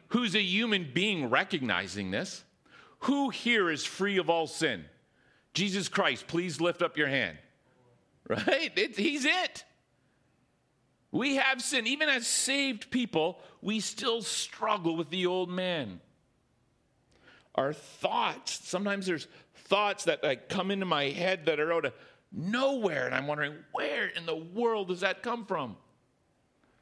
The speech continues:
It's why there's a commandment in Ephesians six to put on the whole armor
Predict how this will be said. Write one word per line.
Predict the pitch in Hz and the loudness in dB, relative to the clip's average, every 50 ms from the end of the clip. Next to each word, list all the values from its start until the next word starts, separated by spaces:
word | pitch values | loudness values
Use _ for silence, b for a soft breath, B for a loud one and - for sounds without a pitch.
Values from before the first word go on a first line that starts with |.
| b b b b b b b b b b b b | b b b b b b b b b b b b
It's | - - | -4 0
why | 151 160 175 180 | 2 4 4 4
there's | 175 165 147 135 | 2 0 -2 -2
a | 139 | -6
commandment | - - 151 147 143 139 147 160 175 208 208 175 135 120 | -6 -6 -4 -4 -2 -2 0 0 0 0 0 0 0 0
in | 123 127 | 0 -2
Ephesians | 127 120 - - 160 156 135 143 143 117 - | -2 -4 -4 -4 -6 -4 -4 -4 -4 -4 -4
six | - 165 156 - - - | -4 -4 -4 -4 -6 -8
to | - 139 | -8 -8
put | 117 - - 165 160 151 - - | -10 -6 -4 -2 -2 -2 -2 -2
on | 143 139 139 135 131 | -2 -2 -2 -2 -2
the | 123 127 120 117 B B B B B _ | -4 -6 -6 -8 B B B B B _
whole | - - - 151 147 143 143 147 147 147 139 147 - - - - | -14 -6 -4 -2 0 0 0 0 0 -2 -4 -8 -12 -10 -6 -4
armor | 117 120 123 120 120 120 123 123 | -2 0 0 0 -2 -2 -4 -4